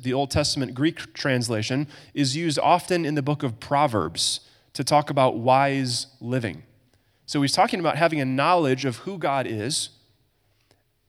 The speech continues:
and that knowledge of who God is working its way out in a life that's lived wisely. So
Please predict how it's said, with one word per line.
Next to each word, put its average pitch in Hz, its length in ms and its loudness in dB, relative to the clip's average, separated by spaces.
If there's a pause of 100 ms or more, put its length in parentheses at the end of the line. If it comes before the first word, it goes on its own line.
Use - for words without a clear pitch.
(200)
and 143 200 -2
that 156 160 -2
knowledge 175 460 0
of 170 100 -4
who 175 140 -4
God 143 260 8
is 147 260 4
working 185 540 -2
its 165 180 -4
way 156 280 0
out 147 480 4
in 160 400 0
a 147 340 0 (300)
life 147 480 0
that's 147 200 -2
lived 147 280 0
wisely. 156 500 2 (400)
So 139 240 0